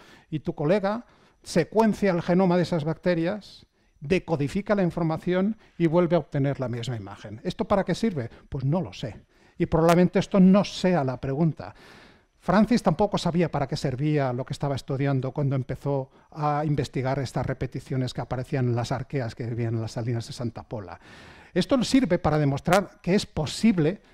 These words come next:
utilizar estas herramientas para codificar información. ¿Dónde nos lleve a llevar, es, dónde nos va a llevar este experimento? Pues no lo sé, el tiempo lo dirá. Bueno, muchas gracias por vuestra atención y si estáis interesados me podéis seguir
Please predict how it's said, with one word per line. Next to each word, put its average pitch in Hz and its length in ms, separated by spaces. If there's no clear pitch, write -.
utilizar 156 540
estas 139 400
herramientas 143 680
para 131 180
codificar 127 460
información. 117 580
¿Dónde 220 320
nos 175 140
lleve 147 200
a - 20
llevar, 135 420
es, 143 180
dónde 160 460
nos 147 180
va 156 40
a - 20
llevar 135 220
este 147 160
experimento? 123 580
Pues 123 160
no 127 160
lo - 80
sé, 107 220
el 151 160
tiempo 135 460
lo 113 160
dirá. 92 200
Bueno, 156 160
muchas 180 260
gracias 170 320
por 147 200
vuestra 143 260
atención 170 600
y 151 200
si - 180
estáis 175 340
interesados 165 600
me 160 100
podéis 147 280
seguir 175 420